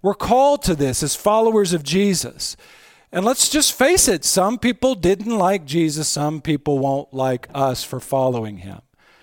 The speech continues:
It's gotta be that way. And that doesn't mean either that every unbeliever will hate us or everything that we do as Christians will be hated. I don't think that's true. I don't wanna overstate my case here or, you know, hyperbolize.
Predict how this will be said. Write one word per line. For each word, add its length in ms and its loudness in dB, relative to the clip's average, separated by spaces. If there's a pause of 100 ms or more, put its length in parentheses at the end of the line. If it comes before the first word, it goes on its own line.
(340)
It's 240 0
gotta 320 2
be 240 0
that 260 -2
way. 320 -14 (560)
And 140 -2
that 160 0
doesn't 360 2
mean 200 2
either 340 2
that 360 0 (200)
every 320 4
unbeliever 680 2
will 200 2
hate 260 2
us 260 2
or 100 -2
everything 420 -2
that 100 -4
we 100 -2
do 160 0
as 120 -4
Christians 500 -4
will 80 -4
be 140 -4
hated. 440 2
I 140 -4
don't 180 -2
think 120 -4
that's 220 -2
true. 280 -2
I 40 2
don't 120 -2
wanna 180 -2
overstate 440 -4
my 100 -10
case 380 -2
here 320 -4 (680)
or, 380 0 (400)
you 80 -6
know, 120 -2
hyperbolize. 1120 0